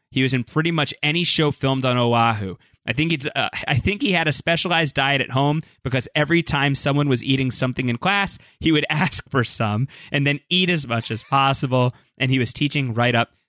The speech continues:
until he passed away. "Thanks for doing this podcast. I will finish the series this time," says Sean.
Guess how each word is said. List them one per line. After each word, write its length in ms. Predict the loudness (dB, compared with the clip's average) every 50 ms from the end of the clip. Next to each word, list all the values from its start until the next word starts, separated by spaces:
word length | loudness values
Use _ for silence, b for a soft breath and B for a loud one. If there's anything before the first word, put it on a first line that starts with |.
| _ -8
until 340 | -8 -4 -2 -2 -2 0
he 120 | -2 -4 -6
passed 440 | -8 -6 -8 -8 -6 -8 -10 -14 -18 _ _ _ _ _ -10
away. 340 | -8 -8 -6 -6 -6 -6 -6
"Thanks 240 | -6 -6 -6 -6 -6
for 80 | -6 -4
doing 160 | -4 -4 -4
this 120 | -6 -8
podcast. 540 | -4 -2 0 0 0 -2 -2 -4 -4 -2 -4
I 60 | -4 -6
will 120 | -6 -8
finish 420 | -8 _ -2 -2 0 0 -2 -4
the 120 | -6 -8 -6
series 440 | -4 -4 -2 -2 -2 -4 -6 -8 -12
this 180 | -14 -14 -14
time," 260 | -14 -14 -14 -14 -14
says 220 | -14 -14 -12 -12 -10
Sean. 360 | -10 -10 -10 -12 -12 -14